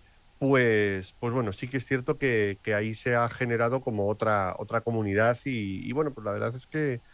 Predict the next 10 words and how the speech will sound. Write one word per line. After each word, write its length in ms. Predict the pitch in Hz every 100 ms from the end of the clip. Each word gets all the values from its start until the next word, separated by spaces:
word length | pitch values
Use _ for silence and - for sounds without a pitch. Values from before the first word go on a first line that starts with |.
| - - - -
eh, 340 | 113 107 104
me 120 | 120 110
siento 220 | 139 151
como 180 | 139 123
más 220 | 131 -
cómodo, 600 | - 156 156 135 147 208 - - - - - -
eh, 560 | 127 117 110 104 101 -
no 320 | 131 123 151 170
por 200 | 196 180
separarlo, 880 | - 175 165 170 190 202 151 135